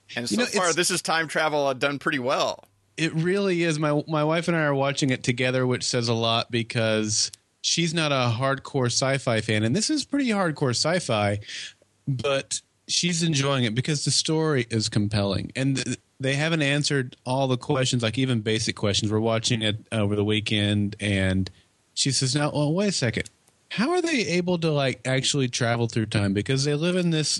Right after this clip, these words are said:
Speaker 2: future where everything's been, like, decimated. So how are, how are they doing that?" And I said, "Well, they haven't really addressed that." But, you know, most of the good time travel stuff doesn't actually address, like, we need one point,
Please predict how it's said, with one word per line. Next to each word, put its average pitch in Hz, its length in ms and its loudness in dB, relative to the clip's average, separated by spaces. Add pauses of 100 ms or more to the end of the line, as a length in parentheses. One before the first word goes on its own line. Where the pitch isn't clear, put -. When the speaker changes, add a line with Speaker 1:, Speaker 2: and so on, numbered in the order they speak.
Speaker 2:
future 160 400 0
where 120 300 2
everything's 131 560 0
been, 120 360 0 (380)
like, 107 280 -2
decimated. 107 680 2
So 131 120 0
how 196 220 2
are, 254 100 2 (200)
how 190 160 0
are 233 80 2
they 254 140 2
doing 240 360 0
that?" 110 160 0
And 120 100 0
I 131 80 2
said, 160 160 0
"Well, 196 140 0
they 208 160 0
haven't 214 320 0
really 190 220 0
addressed 120 440 0
that." 110 260 0 (500)
But, 160 240 0 (440)
you 226 100 0
know, 247 220 2
most 208 380 0
of 247 80 0
the 226 80 0
good 156 260 0
time 151 240 2
travel 156 320 0
stuff 151 400 -2
doesn't 127 400 0
actually 143 500 0
address, 110 580 0
like, 101 240 0 (340)
we 120 120 0
need 147 180 2
one 139 340 2
point, 143 340 -2